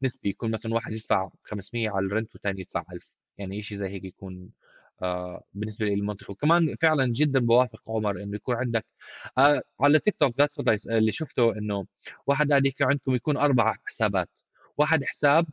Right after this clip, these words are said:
آه، مشترك، بت-، بتقرروا أنتوا قد إيه حتدفعوا عشان تصرفوا على حياتكم الشخصية. فمثلا بتوافقوا قد إيه ح-، كل واحد حيحط فيه مبلغ مشان، آه، مشان الأجار ومشان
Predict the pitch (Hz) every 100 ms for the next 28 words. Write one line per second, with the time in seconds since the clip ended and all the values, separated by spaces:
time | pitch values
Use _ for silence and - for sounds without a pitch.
0 | _ 107 107 104 98 92 82 131 - 104
1 | 143 - _ _ _ - - 120 117 -
2 | 151 139 131 135 123 113 131 - 127 127
3 | - 110 104 95 120 117 - - 107 95
4 | 107 107 - 98 - - 104 98 135 -
5 | - _ 110 117 117 107 131 131 - 113
6 | 120 - - 127 131 113 104 - - 123
7 | 113 113 113 110 101 - - - 104 127
8 | 113 107 95 104 98 92 87 95 107 101
9 | 92 92 87 98 98 120 143 151 - _
10 | _ - 107 - 117